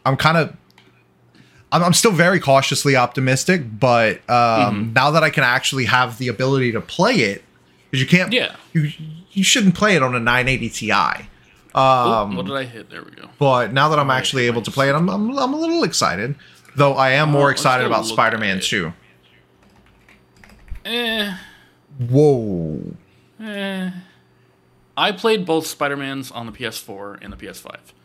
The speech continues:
Speaker 1: Same.
Speaker 2: Okay. I'm not really too much of a Spider-Man fan anyways, because
Speaker 1: Oh, see,
Speaker 2: the first
Speaker 1: that's
Speaker 2: two games, the first two games were, like, copy and paste of each other. It was just, Oh, I'm playing as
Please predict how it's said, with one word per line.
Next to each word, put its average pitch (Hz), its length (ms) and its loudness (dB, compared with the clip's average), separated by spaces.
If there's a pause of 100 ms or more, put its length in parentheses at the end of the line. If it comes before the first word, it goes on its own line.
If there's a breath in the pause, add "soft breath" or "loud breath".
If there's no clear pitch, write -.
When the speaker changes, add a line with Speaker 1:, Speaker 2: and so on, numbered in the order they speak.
(140)
Speaker 1:
Same. 85 240 -2
Speaker 2:
Okay. 139 260 -8 (840 soft breath)
I'm 196 220 -4
not 226 240 -2
really 180 560 -6
too - 160 -10
much 123 240 -10
of 120 80 -12
a 107 100 -10
Spider-Man 113 720 -10
fan 98 320 -14
anyways, 113 600 -16
because 123 240 -8
Speaker 1:
Oh, 123 260 4
see, 113 300 0
Speaker 2:
the 101 60 -4
first 117 140 -6
Speaker 1:
that's 120 180 0
Speaker 2:
two - 160 0
games, 117 640 -4 (500 loud breath)
the 156 80 -4
first 190 300 -4
two 220 100 -6
games 139 380 -4
were, 120 80 -10
like, 110 260 -10
copy 117 300 -10
and 101 80 -16
paste 104 240 -14
of 98 80 -20
each 98 160 -16
other. 92 220 -16 (200)
It 135 80 -6
was 135 100 -4
just, 120 300 -8 (100)
Oh, 147 200 -2
I'm 113 180 -8
playing 120 360 -6
as 104 460 -14